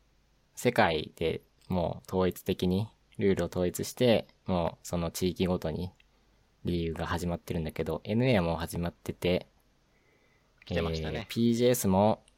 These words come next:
Speaker 1: 昨日、えーっと、昇格戦。
Speaker 2: はいはいはい。グレードツーから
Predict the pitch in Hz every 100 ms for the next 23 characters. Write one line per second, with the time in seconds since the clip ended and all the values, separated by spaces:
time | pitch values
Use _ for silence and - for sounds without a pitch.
0 | _ - 95 101 98 - - - _ _
1 | _ _ _ _ 95 82 - - - 90
2 | 90 92 - 90 101 - _ _ _ _
3 | _ _ _ _ _ _ _ _ _ _
4 | _ _ _ - 120 95 92 95 101 120
5 | 117 117 107 - 104 - 95 -